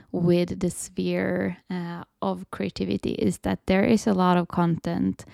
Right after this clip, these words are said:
that is about what I call the outside of creativity. So the ou-, outside of creativity is things that we can see from the outside,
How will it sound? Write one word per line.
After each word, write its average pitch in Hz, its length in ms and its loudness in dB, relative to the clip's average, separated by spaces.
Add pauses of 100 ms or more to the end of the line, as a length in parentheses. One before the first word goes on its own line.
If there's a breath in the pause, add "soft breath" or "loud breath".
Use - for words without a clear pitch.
(340 loud breath)
that 175 120 4
is 175 320 2
about - 760 -2 (400 soft breath)
what 180 120 4
I 180 140 6
call 175 180 2
the 170 220 2
outside 170 880 -2
of 185 180 -2
creativity. - 880 -4
So - 280 -4
the 175 200 -2
ou-, 226 300 4
outside 247 400 2
of 220 100 4
creativity 165 680 0
is 175 520 -2 (640 loud breath)
things 226 440 6
that 170 600 0 (120)
we 185 180 4
can 180 160 2
see 185 420 4
from 165 260 -4
the - 140 -6
outside, - 680 -6